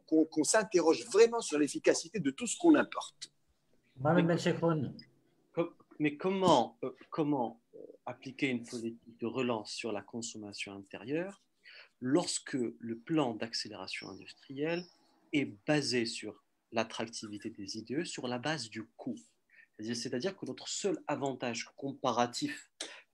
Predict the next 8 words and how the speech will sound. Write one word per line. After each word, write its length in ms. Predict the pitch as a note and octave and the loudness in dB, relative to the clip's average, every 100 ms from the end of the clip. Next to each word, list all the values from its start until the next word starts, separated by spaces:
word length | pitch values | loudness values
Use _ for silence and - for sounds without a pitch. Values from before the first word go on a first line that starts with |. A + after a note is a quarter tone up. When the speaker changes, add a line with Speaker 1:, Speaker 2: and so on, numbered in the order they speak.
| _ | _
Speaker 3:
pour 340 | C3 B2 A2+ - | -2 -2 -2 -8
créer 300 | - D#3 B2 | 2 4 4
de 60 | |
la 100 | A#2+ | 2
valeur 540 | A2+ C3 C3 C3+ A#2+ A2+ | 4 4 6 4 2 -4
et 120 | A2+ - | -10 -12
attirer 380 | - - A#2 | -10 -8 -8
l'investissement, 840 | A2 G#2 G2 - - - F3+ A3 | -10 -10 -12 -12 -14 -12 -8 -8